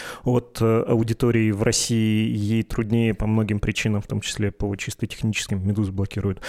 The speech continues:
до нас дотянуться. И мы как бы уже начинаем жить другой жизнью, у нас какие-то другие появляются мысли и эмоции. А второй фактор, очень важный,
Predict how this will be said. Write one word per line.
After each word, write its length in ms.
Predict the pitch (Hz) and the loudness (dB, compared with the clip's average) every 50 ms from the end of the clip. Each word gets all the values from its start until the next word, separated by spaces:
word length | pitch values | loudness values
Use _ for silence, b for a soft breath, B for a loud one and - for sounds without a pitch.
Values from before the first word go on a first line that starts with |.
| B B B B B | B B B B B
до 340 | - 110 127 120 113 117 113 | 0 2 2 4 4 4 4
нас 200 | 117 117 117 110 | 4 4 2 2
дотянуться. 580 | 104 113 - - 127 135 175 196 - - - | 0 -2 0 2 2 4 4 2 2 2 0
И 220 | 131 - - - 127 | 0 0 0 2 4
мы 220 | 135 143 151 156 | 4 6 4 4
как 300 | 147 - 139 123 104 101 | 4 2 0 0 0 0
бы 100 | 107 117 | 0 2
уже 220 | 113 107 101 120 117 | 2 2 2 2 2
начинаем 500 | 113 110 - - 127 120 117 113 113 101 | 2 2 0 0 2 2 4 4 2 2
жить 220 | 101 113 110 104 | 2 0 -2 0
другой 240 | 110 113 104 113 113 | -2 0 2 2 2
жизнью, 520 | 107 120 160 196 170 156 160 156 147 139 | 4 4 4 4 4 4 4 4 4 4
у 80 | - 127 | 4 4
нас 320 | 117 117 113 - - - | 4 4 2 2 0 -4
какие-то 380 | - - - - - 120 - - | -4 -8 -6 -4 -2 -2 -2 -2
другие 580 | 107 113 117 117 110 113 113 113 110 107 104 | 0 0 0 2 2 2 2 2 2 2 2
появляются 560 | 101 - - 110 107 107 113 110 107 - - 123 | 0 0 0 0 2 4 4 2 2 2 0 2
мысли 300 | 120 117 - - 117 107 | 2 2 2 2 0 2
и 80 | 107 110 | 2 4
эмоции. 420 | 113 135 175 196 - - 147 123 107 B B B B B B | 4 4 2 2 2 2 0 0 0 B B B B B B
А 100 | - - | -2 0
второй 320 | - - - 127 139 180 | 0 2 4 4 4 4
фактор, 420 | 190 - - 147 - - - 110 - | 4 4 2 2 2 2 -2 -2 0
очень 280 | - 123 - - 127 120 | 0 0 2 2 2 4
важный, 460 | 117 117 117 104 98 110 107 107 101 | 4 4 4 4 2 2 0 0 -2